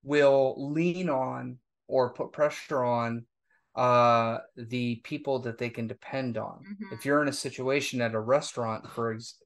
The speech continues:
Speaker 1: for example, and you're a server and you traded shifts with somebody, uh, which happens very often, and that other person didn't show up, like, uh, "Hey, Bella, I need you to show up." You know, uh, J P, uh,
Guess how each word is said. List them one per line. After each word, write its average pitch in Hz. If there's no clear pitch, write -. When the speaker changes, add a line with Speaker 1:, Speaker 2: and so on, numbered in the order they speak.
Speaker 1:
for 117
example, 117
and 117
you're 165
a 165
server 123
and 131
you 127
traded 190
shifts 180
with 156
somebody, 139
uh, 123
which 127
happens 135
very 135
often, 151
and 127
that 139
other 139
person 135
didn't 135
show 123
up, 160
like, 147
uh, 123
"Hey, 175
Bella, 165
I 156
need 151
you 151
to 139
show 156
up." 151
You 139
know, 127
uh, 120
J 147
P, 143
uh, 123